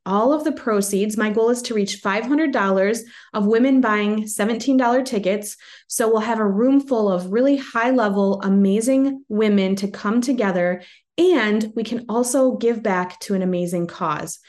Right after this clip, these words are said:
So if this sounds like something you're interested in, go ahead and check out the link for that below, along with the links for Alex's interview. And I hope I'll see you there. I would love to meet you in person if we're not already connected, or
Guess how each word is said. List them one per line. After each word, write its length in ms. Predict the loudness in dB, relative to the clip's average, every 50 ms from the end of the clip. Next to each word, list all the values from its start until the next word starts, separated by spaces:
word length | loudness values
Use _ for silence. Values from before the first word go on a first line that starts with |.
| -20 -20 -20 -20 _
So 340 | -10 -4 -2 0 2 2 0
if 240 | 0 -2 -4 -2 0
this 200 | 0 0 0 0
sounds 400 | 0 2 2 4 4 4 2 0 -2 -8 -14 _ _ -4
like 160 | -4 -4 -4
something 360 | -4 -4 -2 -2 0 0 0
you're 140 | 0 0 -2 0
interested 520 | 0 0 2 2 0 -2 -2 0 0 2
in, 440 | 2 2 2 2 2 0 0 -2 -8 -16 _ _ _ -2
go 160 | 0 2 2
ahead 340 | 2 2 0 0 0 2 0
and 240 | 0 -2 -2 -4 -4
check 240 | -4 -4 -6 -4 -2
out 160 | -4 -4 -2
the 100 | -2 -2
link 240 | -2 0 -2 -4 -4
for 140 | -4 -4
that 240 | -2 -2 -2 -2 -2
below, 600 | -2 -2 0 2 2 2 2 4 4 2 2 0 -4 -14 -16 _
along 400 | -4 -2 0 2 2 2 2 2
with 160 | 2 2 0
the 80 | -2 -2
links 320 | 0 0 0 -2 -4 -6
for 420 | -8 -4 -2 -2 0 0 -2 -4 -4 -2
Alex's 500 | 0 0 0 0 0 -2 -2 -2 -4 -4
interview. 760 | -2 -2 -2 -2 -2 -2 -2 -2 0 0 0 2 2 2 0 -2 -4 -14 _ _ _ _ -6
And 420 | -4 -2 0 0 0 0 -2 -4 -6
I 60 | -8
hope 360 | -8 -4 -2 -2 -2 -2 -4 -14 _ _ _ -10 -8
I'll 80 | -6
see 180 | -6 -2 0 0
you 120 | 2 2
there. 300 | 2 2 0 0 0 -2
I 60 | -2
would 180 | -2 -2 -2 -2
love 380 | -2 0 0 2 2 0 0 -2
to 120 | 0 0
meet 240 | 0 2 0 0 -2
you 100 | -2 0
in 140 | 0 0 -2
person 340 | 0 0 -2 -2 0 -2 -2
if 140 | -2 -2 -4
we're 80 | -4
not 320 | -2 -2 -2 -2 -2 -2 -2
already 220 | 0 0 0 -2
connected, 540 | -2 -2 -2 -2 -2 -2 -2 -4 -4 -4 -4 -2
or 460 | 2 2 4 4 2 2 -2 -4 -10